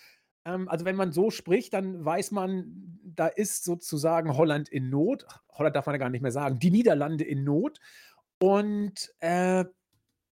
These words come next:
man hat also gesagt bei W W E, „Wir haben da aber eine tolle Idee, Bray. Äh,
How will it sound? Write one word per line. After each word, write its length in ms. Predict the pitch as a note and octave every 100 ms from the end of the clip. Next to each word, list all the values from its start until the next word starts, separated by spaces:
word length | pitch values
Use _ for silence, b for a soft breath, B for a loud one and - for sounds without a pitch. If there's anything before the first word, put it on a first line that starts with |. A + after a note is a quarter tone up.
| _ _ _
man 120 | F#3
hat 100 | A3
also 180 | A#3+ G#3+
gesagt 360 | G3+ D#3+ G3 -
bei 180 | A3+ G3+
W 140 | A3
W 80 | G#3+
E, 340 | G#3 B3 A#3+ _ - - _ _
„Wir 220 | F3+ G3
haben 80 | C#4+
da 80 | C4
aber 100 | A3+
eine 140 | A3
tolle 260 | F#3+ B3+ A#3+
Idee, 380 | G#3 F3 C#4 C4+
Bray. 500 | C#3+ B2+ D3 B3 - b b b _
Äh, 180 | F3+